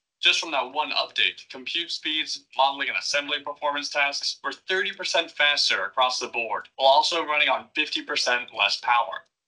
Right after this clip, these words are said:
All of these performance improvements make for a more refined, professional-grade software, capable of efficiently handling everything from consumer products to industrial machines. Configurations provide an intelligent way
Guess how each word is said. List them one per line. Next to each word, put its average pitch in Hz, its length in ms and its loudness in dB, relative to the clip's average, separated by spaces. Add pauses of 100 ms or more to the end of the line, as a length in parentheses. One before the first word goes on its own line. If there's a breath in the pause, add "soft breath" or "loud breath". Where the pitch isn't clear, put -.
(300)
All 151 360 4
of 135 80 -4
these 127 200 2
performance 120 440 -4
improvements 113 720 -4
make 123 220 0
for 120 120 0
a 113 140 -2
more 151 300 -4
refined, 123 640 2
professional-grade 113 960 0
software, - 680 -6
capable 160 480 -2
of 110 60 -4
efficiently 180 640 0
handling 113 520 0 (120)
everything 165 580 -2 (160)
from 117 160 -6
consumer - 440 -8
products 180 600 -2
to 117 120 -8
industrial 120 440 -2
machines. - 680 -2 (960)
Configurations 185 720 0
provide 139 380 2
an 131 100 0
intelligent 147 640 0
way 117 160 4